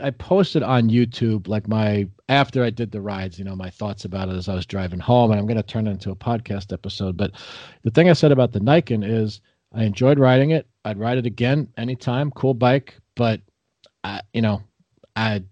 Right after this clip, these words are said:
don't get it, sort of. You know what I mean? Like, I, I don't, I don't, whatever. I'm fine with a two-wheel motorcycle. I mean, I think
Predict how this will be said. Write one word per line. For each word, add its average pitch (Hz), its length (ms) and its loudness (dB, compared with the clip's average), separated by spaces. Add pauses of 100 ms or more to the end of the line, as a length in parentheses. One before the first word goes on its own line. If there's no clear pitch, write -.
(160)
don't 92 200 -6
get 95 180 -2
it, 80 200 -10
sort 85 260 -4
of. 71 100 -8 (680)
You 107 100 0
know 110 80 6
what 107 100 4
I - 20 8
mean? 107 100 6
Like, 107 200 2 (380)
I, 143 220 4
I - 20 8
don't, 147 320 4
I 127 100 0
don't, 131 260 2 (260)
whatever. 135 220 4
I'm 117 120 2
fine 131 240 0
with 117 160 2
a - 40 -4
two-wheel 113 360 -2
motorcycle. 113 680 -2
I 87 80 -8
mean, 117 140 0
I 117 80 2
think 139 320 0